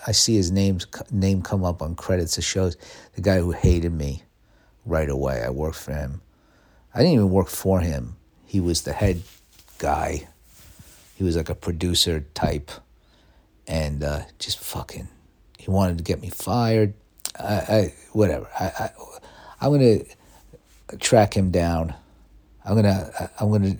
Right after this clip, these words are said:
and, and what was it, man? What was, maybe, and, and maybe he was just going through a personal thing, but he, he really, <sighs>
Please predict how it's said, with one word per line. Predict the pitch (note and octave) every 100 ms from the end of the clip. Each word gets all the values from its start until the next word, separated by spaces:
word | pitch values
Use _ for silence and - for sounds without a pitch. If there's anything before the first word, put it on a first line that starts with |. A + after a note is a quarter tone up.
| -
and, | G2 F#2
and | E2+ G2 F#2+ G2+
what | - D#3 A3+
was | A#2+ B2 D#2+
it, | - -
man? | - - - - _ -
What | - F3
was, | B2 F#2+ D2+ - - - - - _
maybe, | F2+ F#2+ F2
and, | - F2+ C#2+ -
and | - A2 G2+ _
maybe | C3 F#2+ G#2 C3+
he | G#2
was | F#2
just | D#2+
going | - F#2
through | E2+ D#2+
a |
personal | D2 F2+ E2 - G2+
thing, | G2 G#2+ G#2 F#2+ - _
but | G2+
he, | G#2+ A2+
he | - A2+
really, | G#2+ A2 G2 E2+ E2 - - _ _ - - - - - - - - - - _ - - - - - _ - -
<sighs> | -